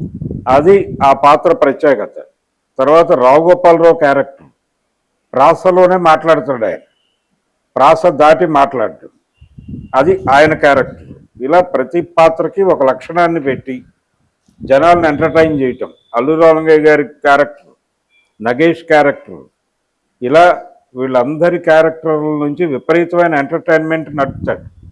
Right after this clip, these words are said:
మధ్యలో ఒక పులి పాత్ర, ఆ పులి వీళ్ళతో ట్రావెల్ అవటం,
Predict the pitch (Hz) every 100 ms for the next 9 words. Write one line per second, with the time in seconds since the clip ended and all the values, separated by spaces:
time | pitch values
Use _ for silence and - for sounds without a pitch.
0 | _ _ _ _ _ _ _ _ 120 127
1 | 117 156 185 185 170 131 - 156 165 165
2 | 151 117 87 - _ _ - - - -
3 | - _ _ _ _ - 123 - 147 180
4 | 165 160 165 180 175 143 143 165 165 147
5 | 113